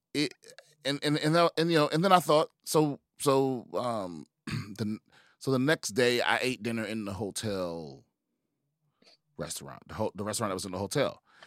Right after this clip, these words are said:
I was like, "Maybe that other thing was just an aberration." Ordered a steak here. S-, tasted exactly the same.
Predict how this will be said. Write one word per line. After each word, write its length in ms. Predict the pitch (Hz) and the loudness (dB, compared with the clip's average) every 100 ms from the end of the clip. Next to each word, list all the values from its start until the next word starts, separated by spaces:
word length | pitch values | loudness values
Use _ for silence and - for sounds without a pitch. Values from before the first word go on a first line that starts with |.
| - | -4
I 40 | |
was 80 | 139 | 2
like, 140 | 139 139 | 2 4
"Maybe 200 | 196 202 | 4 6
that 120 | 175 | 6
other 160 | 160 143 | 4 2
thing 160 | 143 | 0
was 120 | 123 120 | 0 0
just 140 | 120 | 0
an 60 | 107 | 2
aberration." 560 | 117 113 110 90 71 _ _ _ _ _ _ _ _ - | 2 0 -2 -4 -12 _ _ _ _ _ _ _ _ 4
Ordered 220 | 143 131 | 6 6
a 60 | |
steak 280 | 117 127 123 | 0 2 0
here. 300 | - 104 71 _ _ _ _ _ _ _ _ - | 0 -4 -4 _ _ _ _ _ _ _ _ -16
S-, 160 | - _ _ _ - | -16 _ _ _ 0
tasted 340 | 165 156 160 135 | 4 4 4 0
exactly 520 | 110 - 131 - 120 | 0 4 4 4 -2
the 80 | 107 | -2
same. 280 | 113 82 | -4 -6